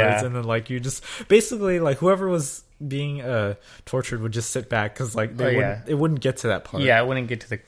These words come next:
Speaker 1: the quick time event, and I could, we were trying to, like, beat our, beat our times on it or
Speaker 2: Yeah.
Speaker 1: whatever, and, and you were trying to get it before, like, she would say a certain word or
Speaker 2: Yeah,
Speaker 1: something.
Speaker 2: exactly, yeah.
Speaker 1: Another game I think that does quick time events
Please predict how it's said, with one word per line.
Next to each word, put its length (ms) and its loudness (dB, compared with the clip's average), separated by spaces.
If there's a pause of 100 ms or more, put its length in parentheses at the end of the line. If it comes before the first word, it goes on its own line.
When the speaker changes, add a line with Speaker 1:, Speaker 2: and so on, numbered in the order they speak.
(140)
Speaker 1:
the 100 -4
quick 220 -8
time 180 -4
event, 240 -4
and 80 0
I 80 2
could, 220 -6 (920)
we 160 -4
were 100 0
trying 200 -4
to, 60 -2
like, 420 -4
beat 160 0
our, 300 0 (160)
beat 160 2
our 80 2
times 400 -2
on 120 2
it 40 0
or 100 2
Speaker 2:
Yeah. 60 0
Speaker 1:
whatever, 320 2
and, 260 -4 (560)
and 240 -2
you 80 -2
were 60 -2
trying 180 -4
to 60 -4
get 160 -4
it 40 -6
before, 440 -2
like, 180 -2
she 100 -4
would 120 -2
say 140 -2
a 40 -4
certain 300 -6
word 180 2
or 40 2
Speaker 2:
Yeah, 200 2
Speaker 1:
something. 240 -4
Speaker 2:
exactly, 580 -2
yeah. 180 -6 (520)
Speaker 1:
Another 240 2
game 200 -2
I 60 -2
think 140 -6
that 80 -6
does 260 -6 (280)
quick 180 -6
time 120 -2
events 500 -8